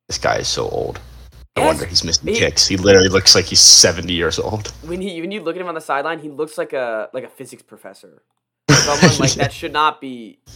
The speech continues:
Speaker 2: playing football right now.
Speaker 1: Uh-huh. <laughs>
Speaker 2: And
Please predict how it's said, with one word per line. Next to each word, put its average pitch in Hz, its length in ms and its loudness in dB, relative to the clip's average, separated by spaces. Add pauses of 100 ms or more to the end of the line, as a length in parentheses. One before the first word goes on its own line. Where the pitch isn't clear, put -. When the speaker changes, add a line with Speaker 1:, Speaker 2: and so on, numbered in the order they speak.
(180)
Speaker 2:
playing 135 260 -10
football - 380 -16
right 64 140 -20
now. - 280 -20 (520)
Speaker 1:
Uh-huh. 127 800 2 (120)
<laughs> - 40 -20 (540)
Speaker 2:
And 208 140 -6